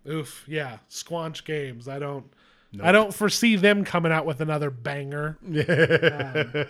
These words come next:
Speaker 1: Um, but who knows?
Speaker 2: But yeah, um,
Speaker 1: Anyway.
Speaker 2: yeah, that movie's making me b-, b-,
Speaker 1: The Citadel
Speaker 2: really
Speaker 1: of Ricks, I feel like, yeah. He,
Speaker 2: Mm.
Speaker 1: he's like, "This place sucks." <laughs>
Speaker 2: Yeah.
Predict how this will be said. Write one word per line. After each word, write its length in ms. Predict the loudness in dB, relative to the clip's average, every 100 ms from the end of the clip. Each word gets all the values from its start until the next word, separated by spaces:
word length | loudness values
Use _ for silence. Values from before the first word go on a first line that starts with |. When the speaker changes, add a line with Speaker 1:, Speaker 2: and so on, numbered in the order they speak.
| -4
Speaker 1:
Um, 120 | -6 -6 -8 -6 -10 -8 -14 -12 -18 _
but 220 | -8 -4
who 180 | 0 0
knows? 560 | 0 -2 -6 -12 -16 -20 _ _ _ _
Speaker 2:
But 100 | 0
yeah, 380 | 2 4 4 0
um, 440 | 2 4 4 0 -8 -10
Speaker 1:
Anyway. 280 | -10 -12 -20 _ _ _ _ _ _ _ _ _ _ _ _ _ _ _ _ -4
Speaker 2:
yeah, 180 | 0 2
that 100 | 4
movie's 320 | 6 6 4
making 280 | 0 -2 -2
me 140 | -4 -4
b-, 200 | -6 -10
b-, 120 | -4
Speaker 1:
The 100 | -2
Citadel 520 | 0 0 0 0 0
Speaker 2:
really 40 | 0
Speaker 1:
of 180 | -2 -2
Ricks, 360 | -2 -4 -8
I 100 | -8
feel 220 | -6 -6
like, 240 | -6 -6 -8
yeah. 180 | -10 -12 _ -20 _
He, 200 | -8 -6
Speaker 2:
Mm. 60 | -4
Speaker 1:
he's 240 | -4 -2
like, 300 | 0 -2 0
"This 260 | 0 0 -2
place 320 | 0 0 0
sucks." 520 | -10 -12 -14 -16 -4
<laughs> 40 | 0
Speaker 2:
Yeah. 280 | 0 0